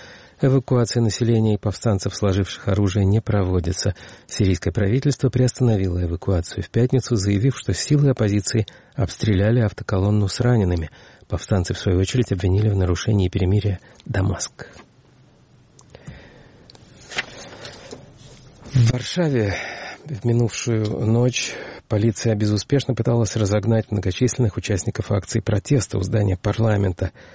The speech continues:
Полиция призывала митингующих разойтись, предупреждая, что применит силу.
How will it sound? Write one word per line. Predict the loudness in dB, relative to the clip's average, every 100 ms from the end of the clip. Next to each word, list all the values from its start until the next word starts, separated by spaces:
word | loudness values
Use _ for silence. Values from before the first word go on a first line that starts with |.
| -20 -20 -20 -20 -20 _
Полиция | 0 2 2 -2
призывала | 0 0 2 2 2 2
митингующих | 0 0 -2 0 -2 -2 -6 -4
разойтись, | -2 2 2 2 0 0 0 0
предупреждая, | -4 -6 -4 -4 0 0 0
что | 0 -2 -2
применит | -2 0 2 2 0 -2 -14 -20 -20 -20 _
силу. | -6 -2 2 2 2 -2